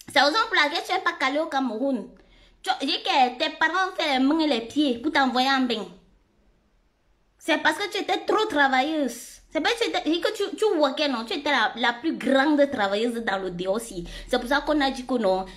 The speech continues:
Non, il faut, il, il, il faut qu'elle aille en bain. Là, ça rend les gens paresseux. Hein ? Ça rend les gens paresseux. Parti, euh, euh, euh, recevoir l'argent de mes grands, les gens paresseux. Ah, mais des, des,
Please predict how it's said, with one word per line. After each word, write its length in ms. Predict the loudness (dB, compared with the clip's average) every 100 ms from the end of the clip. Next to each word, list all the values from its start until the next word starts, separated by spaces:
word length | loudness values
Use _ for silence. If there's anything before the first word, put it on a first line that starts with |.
| 2
Non, 460 | 6 8 6 4 0 -10 -20 -20 -8
il 100 | -2
faut, 140 | 0
il, 100 | 2
il, 340 | 2 0 -2 -2
il 100 | -2
faut 120 | -2 -2
qu'elle 180 | 0
aille 180 | 4 2
en 100 | 2
bain. 260 | -4 -6 -8 -14 -20 -20 -20 -20 -20 _ -20 _ -4
Là, 220 | 0 0
ça 140 | -2
rend 240 | -4 0 0
les 120 | 0
gens 160 | -2
paresseux. 720 | -4 -6 -8 -10 -10 -10 -10 -14 -10
Hein ? 340 | -2 0 0 -4 -12 -10
Ça 120 | -6
rend 160 | -4 -2
les 180 | -2 -4
gens 180 | -6
paresseux. 680 | -8 -10 -12 -12 -10 -10 -12 -18 -20 -14
Parti, 560 | -6 -6 -4 -2 0 -2 -6 -2
euh, 20 |
euh, 800 | 0 2 2 2 0 -4 -6 -4
euh, 80 | 0
recevoir 380 | 0 0 0 0
l'argent 320 | 0 -2 -6
de 140 | -6
mes 200 | -6 -6
grands, 160 | -4 -4
les 140 | -4
gens 180 | -4 -6 -6
paresseux. 540 | -10 -10 -10 -12 -12 -14 _ _ -20 -20 _ _ _ _ _ _ _ _ _ _ -12
Ah, 60 | -8
mais 80 | -8
des, 120 | -8
des, 220 | -8 -10